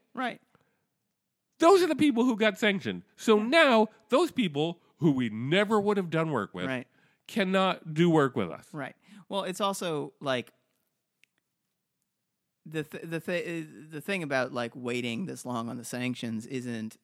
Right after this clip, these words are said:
Speaker 1: that, um, the, then the sanctions become effective. It's to give everybody the time to hide the money.
Speaker 2: Yeah.
Speaker 1: Like,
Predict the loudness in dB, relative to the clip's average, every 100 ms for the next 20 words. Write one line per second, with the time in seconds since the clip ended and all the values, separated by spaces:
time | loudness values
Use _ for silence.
0 | -14 -8 -6 -8 -10 _ _ _ _ _
1 | _ -12 -8 -6 -6 -8 -10 _ _ _
2 | _ _ _ _ _ -12 -12 -6 -6 -4
3 | -4 -6 -6 -10 -10 -10 -8 -10 -10 -6
4 | -6 -6 -16 -20 _ _ _ _ -12 -10
5 | -10 -16 -16 -10 -8 -8 -10 -14 -14 -16
6 | -14 -12 -10 -12 -12 -16 -12 -10 -10 -12
7 | -12 -12 -12 -12 -10 -8 -8 -12 -16 _
8 | _ _ -2 -2 -2 -8 _ _ -12 -12